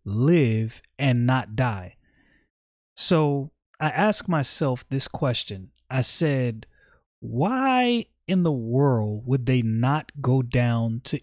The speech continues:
Egypt? Why? What would be the cause?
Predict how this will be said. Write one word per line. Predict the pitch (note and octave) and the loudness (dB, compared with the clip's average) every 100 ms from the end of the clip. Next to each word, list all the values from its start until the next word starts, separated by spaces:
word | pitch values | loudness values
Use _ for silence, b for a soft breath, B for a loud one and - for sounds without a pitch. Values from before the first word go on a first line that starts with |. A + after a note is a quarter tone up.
| F3+ | -2
Egypt? | F#3+ A#2 - _ _ _ - | -2 -2 -10 _ _ _ -6
Why? | F#3+ B3 G#2 - _ _ _ _ _ _ _ _ | -2 -2 -4 -8 _ _ _ _ _ _ _ _
What | G#2 D#3 - | 0 0 2
would | G3+ E3 | 0 0
be | F#3+ | 0
the | E3 | 0
cause? | - D3 A2+ F#2 - - | -2 -2 -2 -4 -12 -16